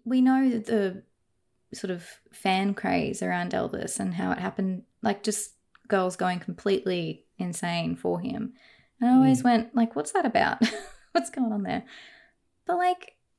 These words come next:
Speaker 1: it'd be the same at, like, a Harry Styles concert now, or,
Speaker 2: Hmm.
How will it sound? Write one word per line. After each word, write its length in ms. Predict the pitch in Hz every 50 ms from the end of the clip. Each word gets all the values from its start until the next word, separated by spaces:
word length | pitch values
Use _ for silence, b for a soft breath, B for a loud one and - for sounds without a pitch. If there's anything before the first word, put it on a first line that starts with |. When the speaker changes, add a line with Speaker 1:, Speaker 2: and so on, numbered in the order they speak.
| _ _ _ -
Speaker 1:
it'd 160 | 320 320 349
be 100 | 392 415
the 100 | 403 349
same 300 | 330 - 277 269 269 262
at, 100 | - -
like, 180 | 240 226 226 226
a 40 |
Harry 260 | 220 220 208 202 202 202
Styles 360 | - - 185 185 196 202 202
concert 400 | - - 190 202 202 - - -
now, 460 | 180 180 190 196 170 - - 202 208 - _ _ _ _ _ _ _ _ _ _ _ _ _ _
or, 500 | - 185 180 180 175 175 170 170 175 170 - _ _ _ _ _ _ _ _ _ _ _ _ _ _ _
Speaker 2:
Hmm. 160 | - 170 131